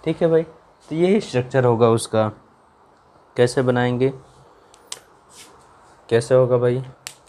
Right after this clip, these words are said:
ज़रा समझिए। Subject होगा, यू आएगा, उसके बाद need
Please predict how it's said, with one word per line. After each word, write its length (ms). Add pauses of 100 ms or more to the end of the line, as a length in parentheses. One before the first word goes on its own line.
(120)
ज़रा 160
समझिए। 480 (760)
Subject 500
होगा, 380 (300)
यू 300
आएगा, 420 (1000)
उसके 300
बाद 380 (1900)
need 520